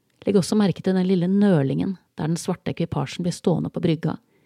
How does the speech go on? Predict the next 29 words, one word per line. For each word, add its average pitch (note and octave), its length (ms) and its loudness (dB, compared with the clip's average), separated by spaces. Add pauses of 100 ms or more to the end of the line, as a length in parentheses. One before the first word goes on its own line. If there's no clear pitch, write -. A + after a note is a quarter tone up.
(320)
mens G3 160 0
hobbitene D#3+ 400 0
drar C3+ 220 0
seg - 160 -6
sikkerhet D3+ 420 -4
over D3 140 0
elva, C#3 260 -4 (680)
før E3 220 4
regissør E3 420 0
Peter D#3+ 260 -2
Jackson E3 400 -2
lar C#3 140 0
den D#3 100 -2
perfekt - 540 -4
lyssatte D#3 560 -2
svarte - 320 -4
rytteren D#3+ 340 -4 (480)
galoppere D#3+ 480 0
bort D3+ 220 -4
fra E3 180 -4
brygga D#3+ 320 0 (420)
og - 80 -2
sette F3 320 -4
etter D#3 160 -4
de E3+ 120 -2
to - 160 -4 (100)
andre D#3 300 -2
svarte D3+ 320 -4
rytterne, - 400 -6